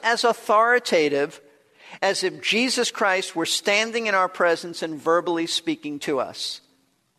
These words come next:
Now, some of you may own red letter editions of the Bible. They put the words of Jesus in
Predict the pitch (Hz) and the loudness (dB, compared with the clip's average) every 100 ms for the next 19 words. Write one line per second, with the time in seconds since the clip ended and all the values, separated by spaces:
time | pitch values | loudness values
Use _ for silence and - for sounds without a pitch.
0 | _ - - 175 - 254 240 180 190 185 | _ -14 -2 0 2 0 0 -6 -4 0
1 | 180 175 165 180 185 185 170 160 165 185 | 2 2 0 0 2 2 -4 -4 2 2
2 | 170 180 175 165 151 160 190 - 131 104 | 4 2 4 2 -2 0 0 0 -6 -10
3 | 117 - - 151 135 139 147 165 165 139 | -10 -6 0 0 0 -4 2 2 2 0
4 | 135 139 170 - 151 143 127 160 156 151 | -4 -6 -6 -2 -2 -2 -4 0 0 -2
5 | 143 143 156 147 147 - - 147 139 135 | -8 -4 -4 -2 -4 -4 -6 -8 -8 -8